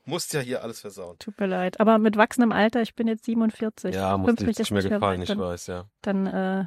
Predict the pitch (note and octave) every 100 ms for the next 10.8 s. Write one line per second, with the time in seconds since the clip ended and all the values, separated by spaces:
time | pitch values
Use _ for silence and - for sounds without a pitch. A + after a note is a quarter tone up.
0 | - G3+ G3+ F3+ A3 - G#3+ G#3+ A3+ A3+
1 | B3 B3+ G#3+ - A3+ - A#3+ - A#3+ -
2 | - - - - - - - - - _
3 | - - - - - - - D2+ - -
4 | C2+ D#2 - - _ - - D3 G2 D#2+
5 | D#2+ D#2+ - - _ _ - - - -
6 | D4+ - - B3 B3 B3 A3+ - - -
7 | D3 C3+ C3 A3 A#3 - G#3 - G#3+ -
8 | G3+ - G#3 - G3+ F3 A2+ C#3 A2+ A#2+
9 | - A2+ F#2+ G2+ A#2+ G2 G2 - E2+ E2
10 | - E2+ E2+ F2 - F2+ E2+